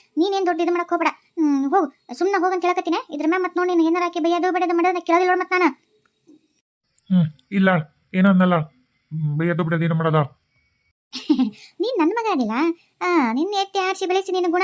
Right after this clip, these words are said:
Speaker 1: ಏನಂತ ನನಗ್ ಗೊತ್ತಿಲ್ಲನ? ನೀನ್ ಬೈಯಲ್ಲ ಬಿಡಲ್ಲ ಅಂದಾಗ ನಿನ್ ಗೊತ್ತು ನೀ ಏನ್ ಮಾಡ್ತೀಯ ಅಂತಂದ. ಐತಿ ಇವತ್ತಾಕಿದ್ ಮಾರಿ ಹಬ್ಬ. ನನಗ, ನನಗ ಇಷ್ಟಲ್ಲ ದಿಮಾಕ್ ತೋರಿಸ್ತಾಳಂದ್ರ ನಾನ್ ಅವ್ರ ಓದಿನಿ. ನನ್ನ ಮಗನ್ ಹೆಂಗ ನಿನ್ ಏನ್ ಮಾಡ್ಬೇಕನ್ನೋದ್ ಮಾಡ್ತಾನ್ ತಡಿ ಈಗ. ಅಕ್ಕ, ರಾತ್ರಿಗೆ ಅಡಿಗೆ ಏನಿಡಣ?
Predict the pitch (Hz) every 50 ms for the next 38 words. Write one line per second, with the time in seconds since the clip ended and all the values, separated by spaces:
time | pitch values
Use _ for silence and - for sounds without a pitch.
0 | 392 381 370 381 392 381 370 370 330 339 415 381 403 415 - 277 214 214 277 349
1 | 262 - _ _ _ _ _ - 233 269 302 311 277 311 311 370 381 370 359 359
2 | 359 370 349 339 359 349 403 392 427 415 415 392 339 339 339 339 - 339 311 294
3 | 294 285 302 320 311 311 302 294 320 294 277 269 285 277 277 262 247 254 - -
4 | _ _ _ - - 269 311 - 294 262 262 247 240 247 214 226 226 226 254 247
5 | 233 214 220 208 - _ _ _ _ - 277 277 311 349 453 466 - _ _ 311
6 | 302 320 381 466 480 440 - - 349 339 330 330 330 330 - 320 294 - 311 294
7 | 302 294 277 269 269 311 349 320 285 277 262 277 330 370 294 302 277 233 - _
8 | _ _ _ _ - 247 247 262 254 254 254 262 359 381 381 339 302 320 359 370
9 | 370 359 349 330 311 311 302 285 285 285 302 339 370 349 339 349 349 339 330 320
10 | 285 277 262 254 240 220 240 - 240 214 208 202 - _ _ _ _ _ _ _
11 | _ _ _ _ _ _ _ _ _ _ - - - 403 339 - _ _ _ -
12 | 320 320 320 320 - 453 427 403 381 330 330 392 427 392 381 392 392 349 359 349